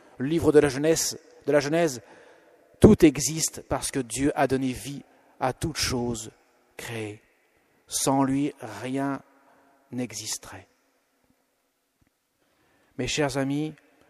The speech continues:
devons rendre grâce à Dieu pour ce don merveilleux qui nous donne l'espérance. Notre vie sur la terre est déjà teintée d'espérance.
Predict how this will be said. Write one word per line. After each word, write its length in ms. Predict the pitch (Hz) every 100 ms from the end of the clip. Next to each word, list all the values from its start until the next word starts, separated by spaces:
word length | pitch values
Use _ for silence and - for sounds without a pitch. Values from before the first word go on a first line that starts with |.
| _ _ _ -
devons 360 | 131 143 139
rendre 220 | 131 151 151
grâce 460 | - 165 139 -
à 80 | 127
Dieu 320 | 113 127 120 - - _ _ _ _ _ _ _ _ _
pour 180 | 147 -
ce 80 | 147
don 240 | 127 147
merveilleux 440 | 147 139 139 143
qui 160 | 139 139
nous 100 | 139
donne 340 | 139 135 131 -
l'espérance. 960 | 143 151 - - 135 139 127 - - - _ _ _ _ _ _ _ _ _ - -
Notre 260 | 143 160
vie 120 | 147
sur 160 | 160 151
la 100 | 143
terre 460 | - 175 165 - - - - - -
est 100 | 143
déjà 680 | 131 170 160 156 175 151 - - - - -
teintée 420 | 165 165 - 160
d'espérance. 880 | 147 135 - 143 135 135 - - -